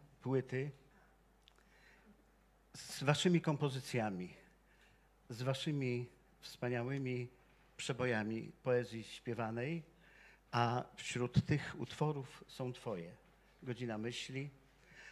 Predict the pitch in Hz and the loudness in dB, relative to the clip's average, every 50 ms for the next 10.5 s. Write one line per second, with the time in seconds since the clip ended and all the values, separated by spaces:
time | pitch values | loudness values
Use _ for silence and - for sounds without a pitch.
0 | - - 113 123 - 131 120 120 127 - - - - - - 139 120 120 123 - | -8 -4 -2 -2 0 -2 -2 -4 -6 -10 -16 -16 -10 -4 -2 0 0 0 0 -2
1 | - 120 - - 120 117 120 117 120 110 - - 113 113 110 104 - - 107 104 | -4 -6 -4 -2 -2 -2 -2 -2 -4 -4 -4 -4 -4 -4 -4 -4 -4 -6 -6 -6
2 | 104 - - - 127 127 131 - - - - _ _ _ _ - - 131 120 104 | -8 -10 -12 -12 -10 -10 -10 -12 -16 -20 -20 _ _ _ _ -8 -4 -2 -2 0
3 | 104 123 120 120 139 143 117 113 - - 123 113 104 110 110 113 113 - - - | 0 0 0 0 0 -2 -2 -4 -2 0 2 2 4 4 2 0 0 -2 -2 -2
4 | 123 139 - - - - - - - - - - - - - - - - - - | -2 -2 -4 -8 -16 -20 -20 -20 -20 -20 -20 -20 -20 -18 -18 -18 -18 -20 -12 -2
5 | 131 139 165 - 180 175 175 - - - - - - 123 147 147 - 135 135 127 | 2 2 4 8 10 10 10 8 6 0 -6 -2 4 8 8 10 10 10 8 8
6 | - - 107 98 107 110 - - - - - - - - - - - - - - | 8 6 2 2 0 -2 -4 -8 -12 -16 -20 -20 -20 -20 -20 -20 -20 -20 -20 -20
7 | - - - - - 135 139 143 139 131 127 - - - - - - - - - | -20 -20 -4 0 2 4 4 6 6 4 4 2 0 -4 -6 -8 -12 -16 -20 -20
8 | - - - - - - 135 139 143 - 139 - 143 135 117 - 117 113 113 123 | -20 -20 -14 -8 -2 0 0 2 2 0 4 6 8 8 8 8 4 4 4 4
9 | 131 143 147 - - - - - - 131 - 135 135 - - 180 170 - - 170 | 4 2 0 -6 -10 -18 -18 -12 -8 -4 -2 -2 -2 0 -2 -4 -2 0 2 0
10 | 151 - - 151 143 151 147 143 147 143 | 2 2 0 2 4 6 8 8 8 6